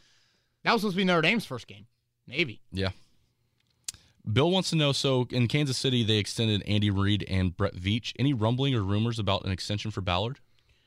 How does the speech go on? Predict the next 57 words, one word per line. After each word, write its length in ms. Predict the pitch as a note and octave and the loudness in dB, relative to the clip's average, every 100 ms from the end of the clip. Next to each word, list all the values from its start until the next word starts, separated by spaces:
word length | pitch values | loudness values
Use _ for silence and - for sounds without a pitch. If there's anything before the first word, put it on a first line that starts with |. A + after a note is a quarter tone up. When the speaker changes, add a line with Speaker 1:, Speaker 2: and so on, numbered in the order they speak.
| _ _ _ _ _ - | _ _ _ _ _ -4
Speaker 1:
Oh, 220 | A#3+ G3 | 2 4
no, 260 | D#3+ C#3 B2 | 4 2 0
Bill. 180 | B2 C3+ | -2 2
I, 100 | F#3 | 4
I, 220 | D#3+ E3 | 4 4
I 60 | F#3 | 2
mean, 360 | C#3+ G#2 F#2+ - _ _ - - _ _ | 0 -4 -12 -20 _ _ -20 -20 _ _
I, 140 | D#3+ D#3 | -2 -2
first 300 | A#2 B3 G3 | 2 2 4
off, 120 | D3 | 2
the 60 | B2 | 4
Jim 160 | F3 E3 | 2 2
Irsay 140 | C3+ | 4
gave 120 | D3 | 4
him 80 | C#3+ | 4
a 40 | C3+ | 2
very 240 | C#3 C3+ | 2 2
healthy 300 | B2 B2+ A#2 | 2 0 -2
deal 320 | A2 A#2 G2+ - _ _ _ - | -2 -2 -2 -12 _ _ _ -6
to 80 | C3+ | -2
begin 300 | B2+ A#2+ G#2 | 0 0 0
with 200 | G2+ A#2 | -8 -12
and 140 | B2 | -14
called 240 | C3+ B2 | -10 -10
him 140 | A#2+ G#2+ | -10 -12
the, 140 | A2 - B2+ | -14 -16 -16
whatever, 400 | A#2 A#2+ A2 G2+ | -10 -8 -10 -12
the 100 | A2 | -12
best 380 | A2+ A#2 - - _ | -8 -10 -10 -18 _
hire 300 | - B2 B2 | -4 2 4
of 80 | A#2+ | 4
the 80 | A2 | 0
twenty-first 540 | - C3+ A2+ A#2 G#2 | -6 -8 -8 -10 -10
century 340 | - C#3 - A2+ | -6 -6 -6 -8
G 160 | G#2+ B2+ | -4 -4
M 100 | A#2+ | -4
wise. 300 | A2+ A2 - _ _ _ _ _ _ - | -6 -8 -12 _ _ _ _ _ _ -12
But, 240 | D3+ A3 | 0 4
I 60 | E3+ | 4
mean, 180 | B2+ A2+ | 2 -2
to 100 | E3+ | 0
get 100 | A3+ | 0
an 60 | |
ex-, 160 | A2 - | 0 -4
I 40 | E3 | -4
mean, 160 | A2+ | -4
Brett 220 | G#2 G3 A#2+ | 0 0 2
Veach 240 | F#3+ F#3+ | 0 2
got 120 | D#3+ | 0
an 60 | C3 | 0
extension. 380 | - G#3 F#3 C#3 | 0 0 0 0
They 80 | D#3 | 0
just 140 | C#3 | 0
won 120 | D#3+ | 0
the 60 | A2 | -2
Super 280 | - - G2+ | 0 -2 -2
Bowl. 240 | F#2+ - | -14 -20